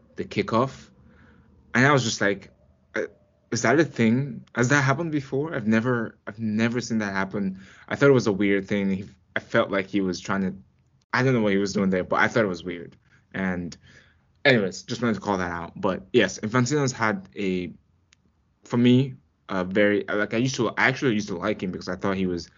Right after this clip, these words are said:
kicking out all the bad things that, you know, we hear about fifa. But I mean, then he went on his tirade, and I don't know. Anyways, maybe we should just focus on, on groups E to, to, to H,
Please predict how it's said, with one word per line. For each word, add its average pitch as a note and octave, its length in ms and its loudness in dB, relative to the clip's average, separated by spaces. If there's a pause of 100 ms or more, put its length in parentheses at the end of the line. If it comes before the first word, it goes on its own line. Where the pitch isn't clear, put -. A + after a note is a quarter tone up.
(540)
kicking G#2+ 300 -2
out F#2+ 360 0
all G#2 220 0
the F#2 360 -2 (240)
bad F#2+ 540 0
things F#2+ 360 0
that, F2+ 280 -8
you G2+ 100 -6
know, F2 140 -8
we F#2 180 -4
hear F#2+ 220 0
about E2+ 220 -6
fifa. G2 440 -2
But E2+ 220 -4 (580)
I B2+ 60 2
mean, G#2+ 340 4 (320)
then A#2+ 200 2
he A#2+ 100 4
went A2 340 4 (220)
on G2 100 -4
his F#2+ 140 -4
tirade, G2 460 0
and F#2+ 260 -6 (400)
I G2+ 140 4
don't E2+ 160 -4
know. E2 100 -14 (220)
Anyways, A#2 360 -2
maybe D3 220 4
we C3+ 80 4
should A#2 140 -2
just G2+ 160 -6
focus F#2+ 300 -2
on, E2+ 260 -10
on F#2 160 -6
groups F#2 340 -4
E F#2+ 320 2
to, - 220 -6
to, - 320 -8
to - 300 -6
H, F2 380 -2